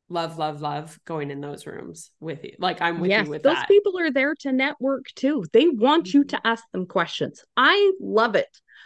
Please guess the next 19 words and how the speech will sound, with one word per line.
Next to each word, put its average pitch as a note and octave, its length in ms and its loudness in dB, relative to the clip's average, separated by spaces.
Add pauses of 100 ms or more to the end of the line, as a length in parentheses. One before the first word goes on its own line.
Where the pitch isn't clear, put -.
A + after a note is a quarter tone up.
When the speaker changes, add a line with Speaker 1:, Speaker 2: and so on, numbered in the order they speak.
(120)
Speaker 2:
when G#3+ 200 2
people G#3+ 440 -2
ask F#3 280 0
me F#3 120 0
questions D#3 680 -4 (100)
about E3+ 380 0
starting F3+ 460 0
a E3 40 -4
business D#3+ 680 -2
or G#3 160 2
what G3+ 220 0
should G3 180 -2
I F3+ 140 2
do E3 180 -2
with D#3 240 -2
this. - 340 -8
Like, A3 220 -2 (320)
I D4+ 180 4
want G#3+ 460 4